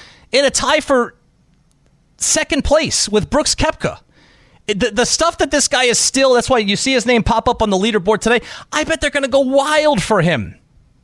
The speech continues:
at the LIV event today, those who are out there for that. They're gonna go wild for Mickelson today. Good luck to Cam Smith playing alongside him. It's a good thing for him. He's got that four-shot lead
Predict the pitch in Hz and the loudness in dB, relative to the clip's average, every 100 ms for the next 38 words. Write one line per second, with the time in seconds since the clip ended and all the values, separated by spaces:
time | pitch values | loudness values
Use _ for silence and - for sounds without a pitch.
0 | - 190 202 180 180 156 147 123 160 135 | -6 -4 -2 -2 0 0 -2 -2 0 0
1 | 117 160 170 208 170 147 139 147 - 135 | 0 0 0 2 2 2 0 -2 -2 -2
2 | 160 262 302 302 311 294 285 320 302 - | 0 0 0 0 0 2 2 4 2 2
3 | 185 175 170 151 160 135 156 113 - - | 0 0 -2 -2 -2 0 0 -2 -6 -18
4 | - - 285 320 311 - 233 - 277 269 | -8 -2 0 2 0 0 -2 2 2 2
5 | - 277 254 - 254 240 208 214 233 - | 2 2 0 0 2 2 4 2 2 2
6 | 208 247 220 151 160 262 - 254 202 220 | 2 2 0 0 0 0 0 -2 0 0
7 | 226 - - - 208 - 220 214 180 - | 0 -4 -16 -4 -2 0 0 0 -2 2
8 | 226 - 220 175 202 233 - | 2 2 2 0 0 -2 -2